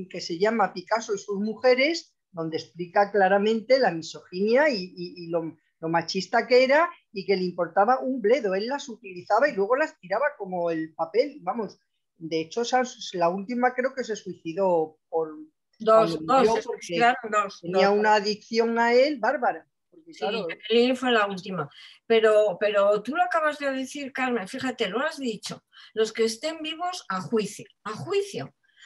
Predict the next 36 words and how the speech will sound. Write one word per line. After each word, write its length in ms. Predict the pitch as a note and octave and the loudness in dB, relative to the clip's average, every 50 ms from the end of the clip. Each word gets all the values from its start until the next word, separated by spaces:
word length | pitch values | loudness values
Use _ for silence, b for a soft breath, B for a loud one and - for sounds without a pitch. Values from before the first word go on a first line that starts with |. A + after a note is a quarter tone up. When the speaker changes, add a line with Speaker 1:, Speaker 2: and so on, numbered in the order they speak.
| b - | b -2
Speaker 2:
a 100 | A#3+ A#3+ | -2 -2
juicio 440 | F#3 F3+ D#4 F#4 F4+ F#4 G4 F4 E4+ | -2 -4 -6 -6 -6 -6 -6 -6 -6
de 100 | E4 D#4 | -6 -6
verdad, 460 | D4+ C#4 C#4+ D4+ E4 D#4+ E4 - A#3+ | -6 -8 -4 -2 0 2 2 2 2
no 120 | B3+ D#4+ F4 | 2 4 4
a 80 | F4+ F4 | 4 4
juicio 460 | F4 - F4 F4 E4 - D#4 D#4 D#4 | 2 -2 -6 -8 -8 -6 -8 -10 -2
público, 560 | - B3 G#3+ G3+ G3+ F#3 D#3 - - D3 C#3 - | 0 0 0 0 -2 -4 -6 -6 -6 -8 -8 -6
sino 300 | - - C4+ B3 A3 G3+ | -6 -2 -2 0 0 0
a 100 | G3 - | -2 -4
juicio 560 | - B3+ D#4+ D#4+ D#4 - D4 D4+ E4+ A4 - b b b b - - - - | -6 -8 -8 -8 -8 -6 -4 -4 -4 -4 -6 b b b b -6 -6 -4 -4
dentro 340 | F#3+ B3+ C#4 C#4+ E4 E4+ E4 | -2 -2 -2 0 -2 -4 -6
de 60 | D4+ | -6
unos 240 | D4 C#4+ D4 C4+ C#4 | -6 -6 -8 -6 -2
parámetros 540 | C#4 C4 C4+ C4+ C#4 D4+ D4+ - E4 D#4+ D#4 | 0 2 2 2 2 0 -4 -6 -10 -8 -6
de 80 | D4+ C4+ | -4 -2
legalidad. 540 | A#3+ G#3 F3+ F3+ F3 F#3 F3+ F#3+ G3+ F#3+ - B B B B B B _ | -2 0 0 0 0 -2 -2 0 2 2 0 B B B B B B _
Porque 460 | - G#3 G3+ - A3 A3 G#3+ G#3+ - - | -10 -10 -8 -4 -2 -2 -2 -2 -4 -6
yo 180 | A3+ C#4 C#4+ - | -8 -8 -6 -8
creo 260 | E4+ E4 D#4 C#4 B3 | -6 -2 0 0 0
que 100 | A3+ A3 | 0 0
en 80 | G#3+ | -2
muchas 360 | A#3 D4 D#4 - E4 D#4+ D4+ D4 | -2 -2 -4 -6 -8 -10 -8 -8
de 80 | D#4+ D#4+ | -8 -8
estas 280 | D#4 D#4 - D4+ C#4+ C#4 | -8 -8 -8 -8 -8 -8
situaciones 680 | C4+ B3 - B3+ B3 B3 A#3+ - D4 D4+ E4+ F4 E4+ - | -8 -8 -4 -2 -2 -2 -2 -4 -4 -4 -4 -4 -6 -6
se 100 | C#4+ B3+ | -6 -6
está 240 | A3+ - - B3+ | -6 -6 -6 -6
vulnerando, 800 | C4 C4 C#4 C#4+ C#4 C4 B3 A#3 A3+ B3 C4 C#4+ D4+ F4+ G4 C5 - | -6 -4 -4 -4 -2 0 2 2 2 2 2 0 -2 -4 -6 -8 -8
se 120 | - A3 G#3 | -10 -10 -10
está 200 | F#3+ - B3 A#3+ | -6 -6 -6 -4
vulnerando 720 | B3 B3+ B3+ B3 A#3 A#3 A#3+ B3+ C4+ C#4+ D#4+ F4 F4 - _ B B B B B B | -2 -2 -2 0 0 0 0 0 0 -2 -2 -4 -4 -8 _ B B B B B B
el 160 | G3+ G#3 G3+ | -10 -10 -4
principio 480 | G#3 G#3+ G#3 G#3 B3+ B3 C4 D4 D4 C#4 | -4 -4 -4 -2 -4 -4 -4 -2 -2 0
de 80 | C4 | 0
inocencia. 600 | A3+ G3+ F#3 F#3 - F3 D3 C#3+ - - D3+ C#3+ | 0 -2 -4 -8 -8 -10 -10 -10 -12 -14 -18 -18